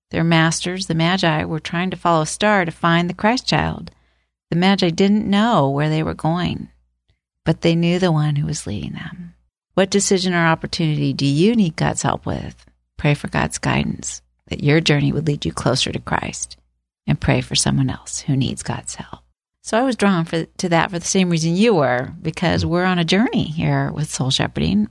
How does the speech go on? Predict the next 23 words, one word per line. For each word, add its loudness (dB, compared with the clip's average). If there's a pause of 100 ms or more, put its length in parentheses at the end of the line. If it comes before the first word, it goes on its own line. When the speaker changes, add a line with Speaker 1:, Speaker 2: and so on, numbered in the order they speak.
(140)
Speaker 1:
and 0 (260)
in 0
a 4
season 0
where 0 (320)
sometimes -4
I 0
don't -2
know 2
where 2
we're -2
going. 2
It's -6
a 4
little 2
Speaker 2:
<laughs> -4
Speaker 1:
disorienting, 2
and 0
I 4
know 2
where 4
we've 2
been. 2